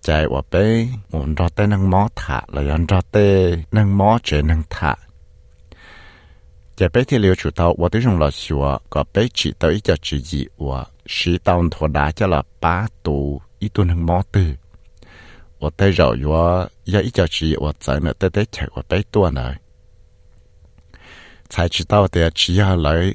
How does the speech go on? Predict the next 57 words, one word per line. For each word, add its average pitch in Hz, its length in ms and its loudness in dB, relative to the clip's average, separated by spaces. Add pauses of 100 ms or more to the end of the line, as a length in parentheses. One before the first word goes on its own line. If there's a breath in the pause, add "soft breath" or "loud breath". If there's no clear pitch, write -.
(120)
chỉ - 200 -6
là 92 120 2
tới 110 160 -2
cứ 78 200 -6
khó 85 180 -2
mó. 95 380 -2 (160)
Chạy 76 200 -2
chỉ 69 140 -8
tàu 76 240 0
thì 73 160 -4
là 69 140 -2
chỉ - 120 -4
mó 76 160 0
bằng 82 140 -2
sửa 64 280 -4
cỡ - 200 -4
tàu 67 120 -2
tới 87 140 -2
chú 92 280 -4
chia. 92 340 -6 (2000 loud breath)
Thế 131 100 -2 (100)
thì 87 200 2 (100)
trả 87 120 2
lời 87 160 4
của 82 160 -2 (120)
bỏ 65 220 2
lại, 67 180 -2
thì 73 100 -4
của 73 140 -4
cho 101 140 0
họ 104 140 0
lợi 80 280 0
thì 69 160 -2
giờ 82 360 0
lọ 73 140 0
qua - 180 -2
tới 117 100 0
dòng 80 220 0
kia - 320 -4
là 69 320 -2
thì 73 140 -4
sẽ 95 300 -2 (280)
bây 104 140 2
giờ 98 120 2
qua 65 180 -4
tới 80 100 0
họ 87 80 -2
lợi 76 100 -2
nó 65 140 -4
lý 64 220 -6
trả 60 200 -4
để 58 160 -10
tới 95 120 -4
hiểu 76 120 -6
số - 160 -8
là 58 140 -8
nó. 62 180 -6